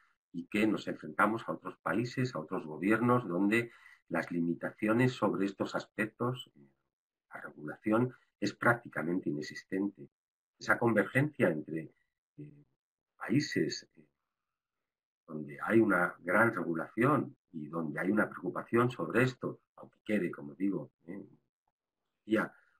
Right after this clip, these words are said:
mucho por hacer, y otros países donde las regulaciones son inexistentes y donde los gobiernos pueden manipular estas informaciones con algoritmos malintencionados, eh, bueno, pues ahí hay un choque, eh, muy importante.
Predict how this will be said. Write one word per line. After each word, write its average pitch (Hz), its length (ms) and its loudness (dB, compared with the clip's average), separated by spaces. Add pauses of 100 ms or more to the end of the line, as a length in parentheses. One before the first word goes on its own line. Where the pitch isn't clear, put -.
mucho 101 280 -6
por - 140 -4
hacer, - 340 0 (120)
y 92 120 -4
otros 113 360 0
países 98 500 0
donde 78 200 -12
las 78 180 -6
regulaciones 78 580 -4
son 90 200 -2
inexistentes 80 920 -2 (400)
y 87 80 -2
donde 80 220 -4
los 78 180 -6
gobiernos 104 560 0
pueden 92 260 -2
manipular 85 800 0
estas - 320 -12
informaciones 82 840 -4 (500)
con 104 420 6
algoritmos 92 720 -2
malintencionados, 82 1000 -4 (500)
eh, 71 220 -8
bueno, - 220 -20
pues - 200 -14
ahí 76 120 -8
hay 78 160 -4
un 78 140 -8
choque, 95 600 -4
eh, 67 300 -20
muy 85 220 -2
importante. - 680 -10